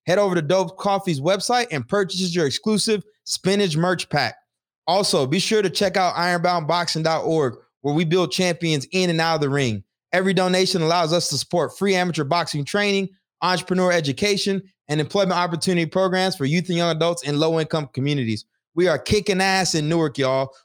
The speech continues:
We built a free boxing gym for the community and also launched our incubator Thrive this summer.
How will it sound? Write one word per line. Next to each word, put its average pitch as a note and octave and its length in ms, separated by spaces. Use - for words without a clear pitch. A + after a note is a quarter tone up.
We D#3 80
built D#3 200
a B2+ 60
free A3 260
boxing G3+ 440
gym F#3 220
for G3 200
the G#3 80
community D#3+ 540
and D3+ 100
also F3+ 240
launched F3 400
our D3+ 100
incubator E3 460
Thrive E3 460
this D3 140
summer. B2 360